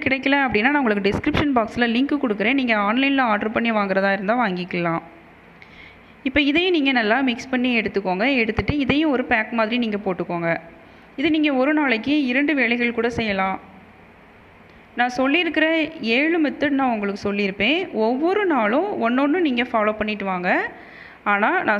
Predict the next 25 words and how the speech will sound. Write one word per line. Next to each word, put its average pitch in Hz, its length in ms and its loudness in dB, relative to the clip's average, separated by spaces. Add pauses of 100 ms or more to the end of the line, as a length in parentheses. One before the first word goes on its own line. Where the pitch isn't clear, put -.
சொல்லியிருக்கிற 277 460 0
அந்த 233 400 0
கடுகு 311 480 0
எண்ணெய், 262 300 0
அது 220 260 -2
கூடவே 262 380 0
சேர்த்து 247 400 -4
செ-, - 140 -10
அ, 214 220 0
செய்யக்கூடிய 226 640 -2
அந்த 233 160 -2
எலுமிச்சைப்பழ 220 600 0
ஜூஸ், 180 360 -8
அது 233 220 0
நீங்க 330 240 0
தினமும் 302 560 0
நைட்டு 269 380 0
தூங்க 359 260 0
போறதுக்கு 233 380 -2 (100)
முன்னாடி 190 220 0
அது 294 200 0
நீங்க 240 240 0
ரெகுலரா 226 440 0
பண்ணிட்டு 190 300 -4
வரலாம். 170 360 -4